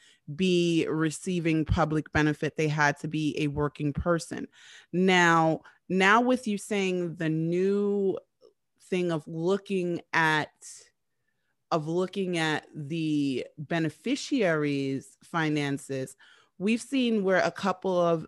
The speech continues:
the beneficiaries are either, one, now unemployed, whether it was due to covid or at the request of their fiance. And it seems like one of them was receiving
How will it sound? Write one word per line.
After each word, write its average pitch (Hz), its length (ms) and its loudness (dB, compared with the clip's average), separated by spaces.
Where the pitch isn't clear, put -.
the 156 180 -2
beneficiaries 160 1120 -2
are 151 280 2
either, 156 560 -2
one, 180 760 2
now 170 500 2
unemployed, 170 960 0
whether 160 520 0
it 160 120 -2
was 156 320 -2
due 175 220 -6
to 170 80 -4
covid 165 640 -2
or 160 340 0
at 156 180 -2
the 160 80 -6
request 156 600 -4
of 151 180 -6
their 151 340 -2
fiance. 160 920 0
And 175 280 2
it 160 140 -2
seems 262 340 0
like 277 300 0
one 180 420 -2
of 208 180 -4
them 185 360 0
was 175 380 2
receiving 165 1040 -4